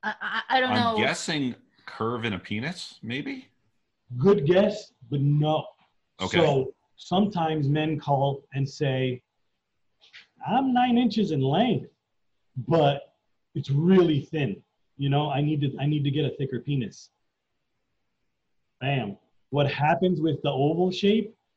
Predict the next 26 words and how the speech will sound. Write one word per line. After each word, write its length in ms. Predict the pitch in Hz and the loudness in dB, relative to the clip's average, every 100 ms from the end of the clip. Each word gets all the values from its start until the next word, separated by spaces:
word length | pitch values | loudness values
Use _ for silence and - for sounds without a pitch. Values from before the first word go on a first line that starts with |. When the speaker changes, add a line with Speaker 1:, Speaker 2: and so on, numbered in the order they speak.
| - | -10
Speaker 3:
it 160 | 135 | -10
pulls 300 | - 175 180 | -4 -2 0
the 80 | 156 | -2
tissues 460 | 143 165 - 147 123 | -6 -6 -6 -6 -4
horizontally 960 | 151 151 131 127 151 139 131 120 107 - | -2 -2 0 0 -2 -2 -4 -6 -6 -8
first, 460 | 143 - - - _ _ _ _ - | -10 -8 -12 -20 _ _ _ _ -16
then 680 | 123 120 120 139 151 151 139 | -12 -10 -4 0 0 0 0
vertically. 600 | 123 117 107 - 101 101 _ _ _ _ _ - | 0 -2 -4 -12 -20 -20 _ _ _ _ _ -16
So 280 | 71 73 87 101 110 | -12 -8 -6 -4 -4
you'll 100 | - | -4
get 140 | - | -4
Speaker 2:
Ah. 60 | 175 | 0
Speaker 3:
horiz-, 280 | 185 175 170 | 2 2 2
you'll 140 | 190 | 2
get 160 | 285 - | 2 4
both 240 | 277 202 | 4 4
gains. 360 | 190 220 139 120 | 2 2 2 2
You'll 120 | 226 | 2
get 160 | 262 - | 2 0
the 60 | |
length 360 | 196 196 220 - | 2 2 2 -4
gains 360 | 143 123 110 - | -4 -4 -6 -2
over 220 | 180 139 | 0 0
time 260 | - 160 139 | -4 -4 -4
as 100 | 120 | 0
well, 380 | 170 233 - | 2 2 0